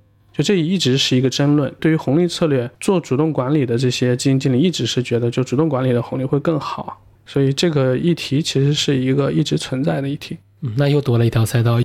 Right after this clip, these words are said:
Speaker 1: 对。
Speaker 2: 还是值得盘一盘，研究一下的。
Speaker 1: 是的。
Speaker 2: 先说一个关于能感受到叙事层面的变化。大家现在风偏肯定是在降低。
Speaker 1: 对。
Speaker 2: 降低之后，所有人的决策范式更多的是把现金流往近端去贴现。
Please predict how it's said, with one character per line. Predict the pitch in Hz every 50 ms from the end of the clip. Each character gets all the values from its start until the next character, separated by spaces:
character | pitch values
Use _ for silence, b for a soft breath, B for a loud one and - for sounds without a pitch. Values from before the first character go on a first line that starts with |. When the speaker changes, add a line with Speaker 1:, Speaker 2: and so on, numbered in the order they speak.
| - - _
Speaker 1:
对。 | - 175 165 143 -
Speaker 2:
还 | - 139
是 | 127 165
值 | - - 131
得 | 143 147 147 135
盘 | - 120 117
一 | 127
盘， | 120 - 127 120
研 | 113 113 120
究 | 135 143
一 | 135
下 | 120 - 120 113
的。 | 107 107 104 98
Speaker 1:
是 | - - 185
的。 | 156 143 123 - _ _ _ _
Speaker 2:
先 | - - 196 190 175
说 | - - 196
一 | 190
个 | 170 170
关 | 151 - 180 170
于 | 170
能 | 165 147 160
感 | 160 127 113 104
受 | 156 151
到 | 151 151 147
叙 | 135 - - 180
事 | - - -
层 | 139 - - 113
面 | 110 113 110
的 | 110
变 | 110 127 117 113 104
化。 | - - 113 110 - - _ _ _ _
大 | 170 156
家 | 143 147 147 151 151 147 147
现 | 147 - 165
在 | 156 151
风 | 139 - 151 156 147
偏 | - - 151
肯 | 147 - 113
定 | 113 123
是 |
在 | - 135 127
降 | 123 - 139 123 110
低。 | 110 120 117 117 120 - - _ _
Speaker 1:
对。 | - 143 131 - -
Speaker 2:
降 | - 156 143
低 | 139 147
之 | 139 143 147
后， | 139 - 165 139 131 - - _ _ _
所 | - - - 156
有 | 180 170
人 | 151
的 | 147 151
决 | 156 - 131
策 | - - 165
范 | - - 190 160 139
式 | - - 135 127
更 | - - 190 185
多 | 185 180
的 |
是 | 170 -
把 | 170 - 120
现 | 120 - 165
金 | 151 156 156
流 | 139 135 143
往 | 127 110 -
近 | - - 170 143
端 | 131 127 127
去 | 123 - 135
贴 | - - 139
现。 | 131 - - 139 123 113